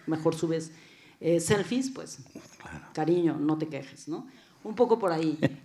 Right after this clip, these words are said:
Speaker 1: Eh, pero creo que es muy importante eso, estar todo el tiempo a, al día de, de los temas que te interesan. A mí me fascina estudiar, era una pésima estudiante de niña,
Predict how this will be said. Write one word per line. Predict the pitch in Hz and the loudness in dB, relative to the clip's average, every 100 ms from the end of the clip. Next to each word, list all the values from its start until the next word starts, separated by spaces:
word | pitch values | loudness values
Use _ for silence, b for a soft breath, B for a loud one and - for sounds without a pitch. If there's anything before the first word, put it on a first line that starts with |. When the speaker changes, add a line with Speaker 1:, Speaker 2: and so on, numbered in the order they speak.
| 185 | 0
Speaker 1:
Eh, | 190 190 185 190 - | 2 2 0 -4 0
pero | 208 208 208 208 196 202 247 269 262 - | 2 4 2 0 -2 -8 -14 -16 -10 -2
creo | 285 | 2
que | - | 2
es | 302 | 4
muy | 330 | 4
importante | 311 302 - 226 226 220 | 4 2 -2 -2 2 2
eso, | 196 156 | 2 -4
estar | - 190 - | -4 -6 -4
todo | 240 277 | -2 0
el | 262 | 0
tiempo | 262 247 247 254 262 269 B B B B _ | 0 0 0 0 -2 -4 B B B B _
a, | 185 180 175 - | 0 0 -2 -4
al | 185 190 185 | -2 -2 -2
día | 185 220 247 254 | -4 0 2 4
de, | 220 185 - - | 4 2 -2 -2
de | 185 | 0
los | 185 - - | 0 -2 -6
temas | 226 254 294 - - - - | -2 0 0 -2 -10 -12 -6
que | 190 | -2
te | 175 | -2
interesan. | 175 175 165 226 - 330 - - _ _ b b b b - | -4 -4 -4 -4 -2 -4 -4 -16 _ _ b b b b -2
A | |
mí | 196 | 0
me | 240 262 | 0 0
fascina | 196 - - 226 226 262 | -2 -6 -6 -4 -2 -2
estudiar, | 254 - 151 151 214 - - | -4 -6 -4 -4 -6 -8 -4
era | 170 175 | -2 0
una | 170 160 156 | 0 -2 -4
pésima | - 262 240 196 | -4 -4 -4 -6
estudiante | 170 - 165 175 175 | -8 -4 -2 -2 -2
de | 160 | -4
niña, | 151 160 196 330 | -2 -2 -4 -8